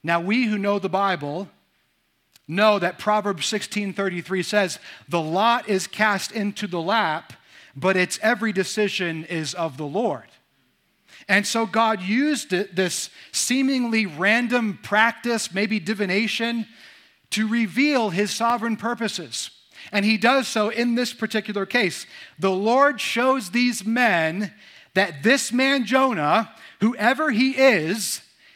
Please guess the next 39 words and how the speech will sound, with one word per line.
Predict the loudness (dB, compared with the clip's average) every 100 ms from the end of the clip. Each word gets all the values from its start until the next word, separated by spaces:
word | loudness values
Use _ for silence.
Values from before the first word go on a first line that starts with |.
| _ 0
is | 0 0
the | -2
reason | 0 2 4 2 0 -2
for | -2
the | -2
storm. | -2 0 0 -2 -6 -20 _ _ _ _ _ _ _ _ -20 -4 2
Whoever | 4 4
this | 0 -2 0
man | 0 4
is | 6 6 4
and | -2
whoever | -2 0 0
his | 0 0
God | 0 2 2 0
is, | -2 -4 -8 -18 -14
Jonah's | -2 0 2 0 -2
God | 0 2 2 2
must | 0 0 -6
be | -4
angry | -2 -2 0
at | 0
him | -2 -6
for | -4
something. | -2 -2 -6 -20 _ _ _ _ _ -20 -8 2
He | 4
must | 4 2
have | 2
done | 2 2
something | -2 -2 -4 -4 -10 -20 -8
pretty | -2 2 2
darn | 2 0 0 -2
bad. | 0 0 2 -2
He | 0
must | 0 0 -4
have | -8
committed | -6 0 2 0 -2 -12 -18
some | -8 -4 -4
pretty | -4 -2 -2
grievous | -2 -6 -4 0 0 0 -4 -6